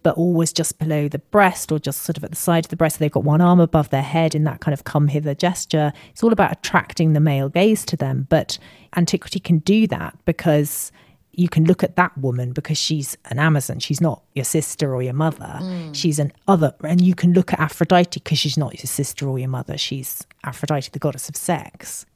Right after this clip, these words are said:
Speaker 1: You know, it's a bit like we were talking in the cast gallery. It's why by the time you get into the Victorian period, painters like Poynter can paint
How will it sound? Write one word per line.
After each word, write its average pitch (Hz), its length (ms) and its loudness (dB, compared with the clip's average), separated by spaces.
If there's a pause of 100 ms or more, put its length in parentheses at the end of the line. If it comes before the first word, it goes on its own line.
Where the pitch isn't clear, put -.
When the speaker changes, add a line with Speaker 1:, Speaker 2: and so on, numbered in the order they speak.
(320)
Speaker 1:
You 170 80 0
know, 143 80 4
it's 139 140 -2
a - 20 -4
bit 180 140 4
like 147 100 4
we 160 80 2
were 151 60 2
talking 147 300 -4
in 135 40 -4
the 139 60 -6
cast 165 320 2
gallery. 135 280 -2
It's - 160 -10
why 147 260 2
by 135 180 0
the 139 60 -2
time 147 180 0
you 139 80 0
get - 180 -2
into 135 160 -2
the - 60 -10
Victorian 160 480 4
period, 131 560 -2 (360)
painters 143 480 -4
like 131 520 -6 (280)
Poynter 156 600 2 (360)
can 147 220 2
paint 143 460 -6